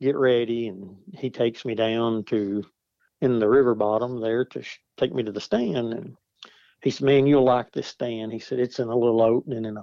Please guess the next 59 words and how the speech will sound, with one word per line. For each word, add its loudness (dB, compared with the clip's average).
thicket," 0
and -20
he -10
said, -10
"Man, -8
they're -8
just -10
trails 4
going -2
everywhere -4
through, -4
coming -6
through 4
that 0
little 0
opening," 2
and, -20
uh, -20
he 0
said, 2
"It's -2
a 4
lock 4
on." -6
He -8
said, -14
"Now, -6
it's -2
kinda 0
up 2
there." -10
And -18
I -14
said, -16
"Okay, -4
well, -2
that's -2
fine. 0
You -2
know, 0
I -2
don't, -6
I -8
don't -8
care." -12
He -6
said, -4
"It's -6
probably, 2
you -4
know, -6
you're -4
probably 4
gonna 2
be 2
standing -2
about -2
twenty, -4
you -6